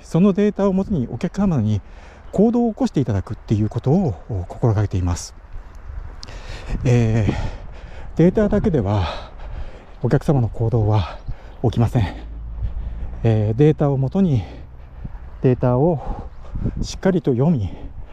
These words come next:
このデータが意味するところを共有し合い、お客様に納得していただいて、初めてお客様が考える土俵に上げてくださいます。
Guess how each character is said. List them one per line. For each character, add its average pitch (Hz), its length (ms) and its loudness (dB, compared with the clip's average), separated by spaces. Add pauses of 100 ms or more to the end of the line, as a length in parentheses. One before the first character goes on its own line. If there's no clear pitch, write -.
(280)
こ 151 80 2
の 160 100 6
デ 156 160 4
ー - 20 -2
タ 156 140 0
が 143 100 2
意 156 60 2
味 202 80 4
す - 100 -2
る 123 100 0
と 120 100 0
こ 123 100 -2
ろ 131 80 4
を 143 400 0 (500)
共 170 140 6
有 175 160 6
し 165 240 0
合 170 80 4
い、 98 140 0 (960)
お 131 80 2
客 160 160 2
様 165 160 4
に 127 80 4
納 120 140 2
得 - 200 -2
し 143 60 -6
て 165 80 2
い 147 40 0
た 156 60 2
だ 147 100 4
い 143 100 2
て、 202 220 2 (580)
初 147 200 2
め 196 120 6
て 113 200 2 (580)
お 131 60 2
客 127 160 0
様 120 220 4
が 139 180 2 (720)
考 147 200 4 (120)
え 151 80 4
る 107 160 0 (140)
土 139 100 4
俵 139 140 4
に 139 60 2
上 120 100 4
げ 101 60 0
て 113 80 0
く - 60 -6
だ 98 80 -2
さ 110 100 0
い 104 40 2
ま - 120 2
す。 - 200 0